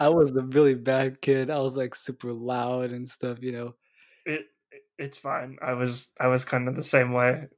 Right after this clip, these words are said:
Speaker 2: Like, I, I think, like, <sighs> I like how I said we're not gonna get religious, but <laughs> I'm just gonna, like,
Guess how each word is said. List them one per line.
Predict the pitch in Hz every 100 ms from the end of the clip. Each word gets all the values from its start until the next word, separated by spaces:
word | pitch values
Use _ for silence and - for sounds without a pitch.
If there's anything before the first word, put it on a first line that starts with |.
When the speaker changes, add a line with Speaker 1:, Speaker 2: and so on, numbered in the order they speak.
| -
Speaker 2:
Like, | 135 131 147 139 - _ _ _ -
I, | 156 165 170
I |
think, | 170 233 226 - - _
like, | 160 160 - _ _ _ _ -
<sighs> | 139 - - -
I | 139
like | 147
how | 151 175
I |
said | 160 156 - -
we're | 151
not | 143 139
gonna | 143
get | 143 143
religious, | 139 131 135 143
but | - 135 - - -
<laughs> | - -
I'm | - 165
just | - - -
gonna, | 247 392 415 - - 359 311 -
like, | 180 - 226 -